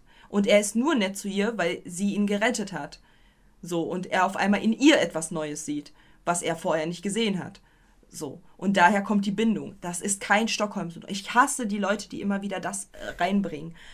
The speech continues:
Wirklich, das ist, ah! Wie gesagt, für ein,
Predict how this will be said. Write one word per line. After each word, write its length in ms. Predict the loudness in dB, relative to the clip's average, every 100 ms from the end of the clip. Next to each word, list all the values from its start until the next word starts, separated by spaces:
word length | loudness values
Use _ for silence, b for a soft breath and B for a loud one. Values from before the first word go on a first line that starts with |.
| B B B
Wirklich, 480 | 0 0 -2 -6 -6
das 200 | -6 -4
ist, 160 | -6 -2
ah! 920 | 6 10 10 10 10 10 8 6 2 -4 B B B -20 -20 -20 -16
Wie 260 | 0 2 6
gesagt, 480 | 8 8 6 -2 -8
für 180 | -4 -2
ein, 200 | -2